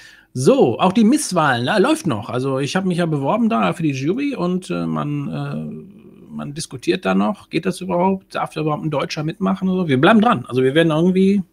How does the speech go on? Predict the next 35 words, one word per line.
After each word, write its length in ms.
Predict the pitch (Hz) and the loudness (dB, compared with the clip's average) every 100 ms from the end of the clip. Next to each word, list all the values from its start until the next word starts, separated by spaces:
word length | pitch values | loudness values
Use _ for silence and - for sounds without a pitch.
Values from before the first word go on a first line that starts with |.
| _ | _
werden 240 | - 165 165 | -6 -4 -2
wir 100 | 165 | 0
da 180 | 160 | 0
drankommen. 520 | 165 196 190 - - - _ _ _ _ _ _ _ - | 0 0 0 -4 -12 -20 _ _ _ _ _ _ _ -8
Schauen 220 | - - | -4 -2
wir 60 | 131 | -2
mal. 260 | 123 - | -6 -8
Und 100 | - | -2
wenn 100 | 135 | 4
nicht, 180 | 175 190 | 4 6
müssen 160 | 196 185 | 4 4
wir 40 | |
es 120 | 165 | 0
undercover 520 | 185 180 - 190 127 104 | 0 0 0 -2 -2 -4
machen. 300 | - - - _ _ | -8 -14 -20 _ _
Ja, 220 | - 160 - _ _ - | -16 -16 -18 _ _ -12
machen 180 | 143 | -8
wir 80 | 147 | -6
auch. 240 | 160 - _ _ - - - - - - | -8 -10 _ _ -20 -20 -18 -20 -10 2
So, 400 | 226 269 - - - | 4 6 4 -4 -2
T-V-Spielfilm 1040 | 233 226 214 175 - 240 226 170 123 123 | 0 4 4 4 2 0 2 2 2 2
online, 600 | 214 190 151 123 107 95 | 2 2 2 -2 -6 -10
genau. 400 | 156 185 208 131 | -6 -4 -4 -4
Beim 260 | - 202 202 | -2 0 0
Tesco, 580 | 285 294 - 170 135 123 | -2 -4 -4 -2 0 0
sagt 300 | 127 101 - | -2 -4 -4
die 80 | |
Gerti, 400 | 170 247 - 123 | -2 -4 -4 -4
da 120 | 123 156 | -4 -4
gibt's 260 | 226 - | -8 -8
auch 180 | 208 196 | -6 -4
eine 220 | 190 175 | -4 -4
deutsche 360 | 156 165 196 190 | -2 -4 -6 -6
T-V-Zeitung. 1600 | 196 190 196 147 - _ _ _ _ _ _ 135 131 - - - _ _ _ _ _ _ | -4 0 0 0 -4 _ _ _ _ _ _ -2 0 -2 -12 -16 _ _ _ _ _ _
Ja, 320 | - 160 180 | -8 -6 -8